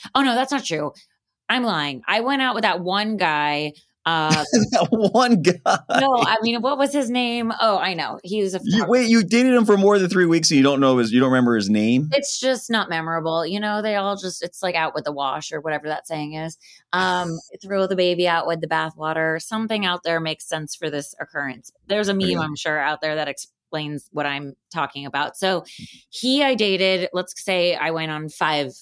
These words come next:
Speaker 1: to six dates with him. So that was likely over the course of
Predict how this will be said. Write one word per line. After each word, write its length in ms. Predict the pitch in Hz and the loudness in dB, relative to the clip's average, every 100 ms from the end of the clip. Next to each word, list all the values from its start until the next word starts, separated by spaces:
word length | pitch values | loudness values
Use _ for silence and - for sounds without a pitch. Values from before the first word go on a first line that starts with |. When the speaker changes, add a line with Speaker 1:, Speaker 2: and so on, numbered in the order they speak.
| - _ _ | -20 _ _
Speaker 1:
to 120 | - 156 | -14 -12
six 340 | - 156 - | -10 -10 -8
dates 300 | 156 151 - | -6 -6 -4
with 140 | 180 | -6
him. 180 | 165 165 | -4 -6
So 100 | 165 175 | -4 -2
that 200 | 165 180 | -2 0
was 480 | 165 165 156 135 - 156 | 0 0 -2 -6 -10 -4
likely 440 | 160 160 160 151 | -2 -2 -4 -4
over 200 | 151 143 | -4 -6
the 80 | 135 | -10
course 400 | - 147 135 - - | -8 -8 -6 -8 -6
of 240 | 143 135 | -4 -6